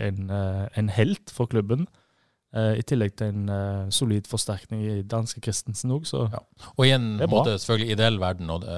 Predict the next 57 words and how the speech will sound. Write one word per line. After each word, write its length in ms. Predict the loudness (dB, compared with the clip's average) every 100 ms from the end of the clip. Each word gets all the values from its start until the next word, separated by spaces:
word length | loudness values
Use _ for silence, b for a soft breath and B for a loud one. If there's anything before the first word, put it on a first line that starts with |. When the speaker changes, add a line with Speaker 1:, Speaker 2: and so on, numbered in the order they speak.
| 0
Speaker 2:
jeg 80 | 0
er 40 |
us-, 160 | 0 -4
usikker 220 | -6 -4
på 20 | -4
om 60 |
vi 60 | -4
snakket 180 | -4 -6
om 100 | -8
det 40 | -6
til 160 | -4
sist, 100 | -4 -4
så 80 | -6
skulle 180 | -4 -4
man 120 | -4
kanskje 260 | -4 -2
hatt 160 | -2 -2
en, 180 | -4 -6
en, 340 | -10 -10 -12
eh, 300 | -12 -12 -12 -10
en 60 | -4
rask 200 | -4 -2
bakromspiss, 680 | -4 -4 -6 -4 -6 -4 -8 -12
eh, 920 | -14 -12 -10 -10 -10 -10 -12 -12 -14
som, 440 | -14 -8 -6 -6 -10
som 320 | -8 -6 -6
på 20 | -8
en 140 | -10
måte 440 | -8 -8 -8 -12 -8
helst 260 | -6 -4 -6
kom 140 | -6
inn 160 | -4 -4
dette 260 | -6 -6
vinduet, 380 | -6 -2 -2 -2 -6 _ _ -10
eh, 520 | -8 -8 -10 -12 -14
som 300 | -12 -12 -12
kunne 240 | -10 -12 -10
på 60 |
en 60 | -8
måte 240 | -8 -8
erstatte 380 | -10 -4 -4 -4
noe 100 | -8
av 60 | -8
de 80 | -8
kvalitetene 520 | -12 -10 -10 -10 -10
Badou 320 | -8 -8 -10 -16 _
har. 260 | 4 4 2 B B B B -8
Men, 180 | -6 -4
men 140 | -2
det 80 | 2
var 120 | 4 4
jo 60 |
ikke 100 | 4
planen 280 | 4 4 2
å 40 |
selge 240 | -2 -2 -2
han. 140 | -6